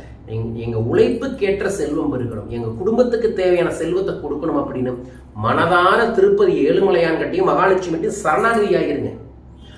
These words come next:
அந்த கனகதாரா சூஸ்திரம் சொல்லும்போது சரணாகதி ஆகிடணும். கண்ணீர் மல்கி கேளுங்க.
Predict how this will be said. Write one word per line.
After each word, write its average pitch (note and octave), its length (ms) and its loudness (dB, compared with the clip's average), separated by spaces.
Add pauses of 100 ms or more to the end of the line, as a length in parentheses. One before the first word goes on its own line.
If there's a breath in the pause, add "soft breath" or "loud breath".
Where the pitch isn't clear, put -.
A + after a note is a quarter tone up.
அந்த A#2+ 180 -2
கனகதாரா G3 440 4
சூஸ்திரம் F3+ 380 0
சொல்லும்போது E3+ 340 0
சரணாகதி G3+ 580 2
ஆகிடணும். E3 380 0 (260 loud breath)
கண்ணீர் A3 540 2
மல்கி G#3+ 500 2
கேளுங்க. C3 340 0